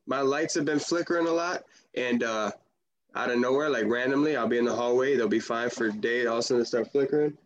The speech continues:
and now all of a sudden this big old bin full of stuff just fell completely off my desk, and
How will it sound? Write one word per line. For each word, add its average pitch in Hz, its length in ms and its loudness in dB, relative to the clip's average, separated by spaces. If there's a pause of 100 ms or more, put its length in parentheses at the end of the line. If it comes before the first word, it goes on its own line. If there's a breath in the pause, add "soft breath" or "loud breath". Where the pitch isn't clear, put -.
(300)
and 117 140 0
now 135 220 0
all 135 160 0
of 131 40 2
a 131 60 2
sudden 131 340 0
this 117 220 0 (720)
big 156 200 2
old 147 260 2
bin 147 220 2
full 135 220 0
of 127 80 0
stuff 139 320 -4
just - 300 -4
fell 131 220 2
completely 131 420 2
off 127 220 0
my 120 120 0
desk, 113 440 -2
and 110 240 2